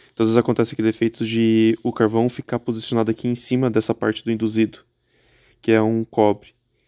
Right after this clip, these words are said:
Então tá tão desgastado que quando o carvão ele para aqui, ele não tem a condução da corrente elétrica.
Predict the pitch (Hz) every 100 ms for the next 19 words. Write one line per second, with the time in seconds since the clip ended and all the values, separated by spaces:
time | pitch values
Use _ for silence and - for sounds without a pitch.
0 | _ 110 117 117 113 143 143 - 117 -
1 | 135 135 - - 135 151 - 117 113 117
2 | 110 - 117 113 107 - 120 131 - -
3 | 113 117 123 120 120 117 107 104 107 110
4 | 113 120 117 113 110 110 -